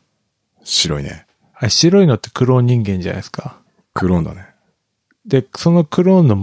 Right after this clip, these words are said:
Speaker 2: 大元はボーフェットじゃなかったでしたっけ？
Speaker 1: うん。あ、そうなの？<laughs>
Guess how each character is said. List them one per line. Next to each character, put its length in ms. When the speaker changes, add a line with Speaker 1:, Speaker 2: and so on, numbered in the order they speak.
Speaker 2:
大 200
元 340
は 400
ボ 220
ー 20
フ 80
ェ 80
ッ 0
ト 100
じ 160
ゃ 40
な 80
か 80
っ 40
た 80
で 60
し 100
た 60
っ 60
け？ 100
Speaker 1:
う 40
ん。 40
あ、 80
そ 160
う 40
な 120
の？ 160
<laughs> 80